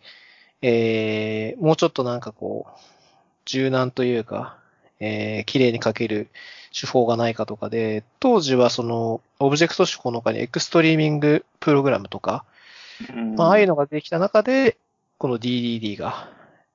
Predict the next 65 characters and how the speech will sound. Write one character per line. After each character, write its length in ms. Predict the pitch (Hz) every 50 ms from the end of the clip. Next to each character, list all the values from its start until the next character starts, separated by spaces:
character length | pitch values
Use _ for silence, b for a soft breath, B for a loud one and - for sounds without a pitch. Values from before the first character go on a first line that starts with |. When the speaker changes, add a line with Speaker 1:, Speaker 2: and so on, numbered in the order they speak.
| _ _ -
Speaker 1:
出 100 | - 135
て 120 | - 117
き 100 | 117 -
て 100 | - 110
る 100 | 101 101
と。 160 | - - 110 _ _ _ _ _ -
Speaker 2:
は 60 | 120
い。 40 | 117
Speaker 1:
う 40 | 117
ん。 260 | 110 110 107 110 117 _ _ _ _ _ _ _ _ B B B B B B B B B B B _ -
で、 560 | 165 156 160 165 165 165 165 160 160 160 165 214
ま 100 | 214 196
あ、 20 |
そ 140 | - - 214
れ 80 | 240
は 360 | 262 269 269 269 269 262 254 _ _ _ _ _ _ _ _ _ _ -
何 200 | 185 214 202 151
を 20 |
言 60 | 131 131
い 20 |
た 80 | 135 131
い 60 | 127
か 80 | 120
っ 20 | 117
て 160 | _ - 117
い 40 | 117
う 40 | 120
と、 440 | - - 127 123 117 110 - 147 b b b b b b b b
そ 180 | - - - 139
の 260 | 131 131 131 131 127 127
前 200 | 156 214 269 294
提 260 | - - 320 320 311
に 140 | 294 302 302
あ 60 | 285
る 120 | 226 165 147
オ 80 | 151
ブ 120 | 151 170 180
ジ 100 | 202 208
ェ 60 | 208
ク 100 | - -
ト 140 | - 233 220
指 180 | 220 - - -
向 220 | - - 139 127
と 120 | - 113
か、 580 | - - 123 120 120 123 117 113 107 107 - - _ _ - _ _ _ -
エ 80 | 151
ク 80 | 147 -
ス 80 | - -
ト 80 | 190
リ 140 | 190 190 190
ー 40 | 190
ミ 120 | 190 190
ン 100 | 190 190
グ 60 | 185
プ 120 | 175 - 196
ロ 120 | 190 185
グ 100 | 185 202
ラ 100 | 196 175
ム 140 | 147 131 123
み 140 | 123 131 131
た 140 | - 127 123
い 60 | 120
な 140 | 117 117 113
の 100 | 113 113
を 420 | 113 123 120 117 113 110 -